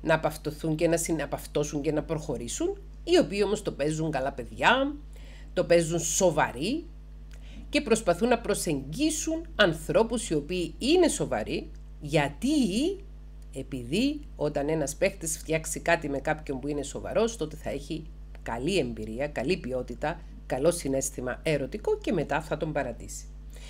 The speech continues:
Και το πιο σημαντικό από όλα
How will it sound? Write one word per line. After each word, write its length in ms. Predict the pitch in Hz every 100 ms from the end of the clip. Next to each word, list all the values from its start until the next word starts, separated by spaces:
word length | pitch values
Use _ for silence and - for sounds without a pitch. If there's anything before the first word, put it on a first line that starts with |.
| - - - -
Και 120 | 311
το 120 | 320 311
πιο 120 | -
σημαντικό 720 | 233 - 151 139 - 151 147 -
από 600 | 156 156 123 120 117 127
όλα 480 | 147 254 392 440